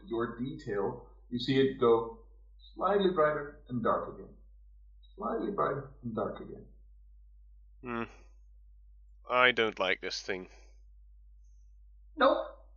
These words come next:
Speaker 2: It communicates with your, your chest thingy, and that doesn't look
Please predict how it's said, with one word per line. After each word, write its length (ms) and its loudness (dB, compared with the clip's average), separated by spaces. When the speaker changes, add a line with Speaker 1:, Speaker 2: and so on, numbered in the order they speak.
Speaker 2:
It 140 -6
communicates 640 8
with 120 -6
your, 220 0
your 200 -6
chest 360 8
thingy, 420 0
and 200 -4
that 120 -2
doesn't 260 0
look 120 -2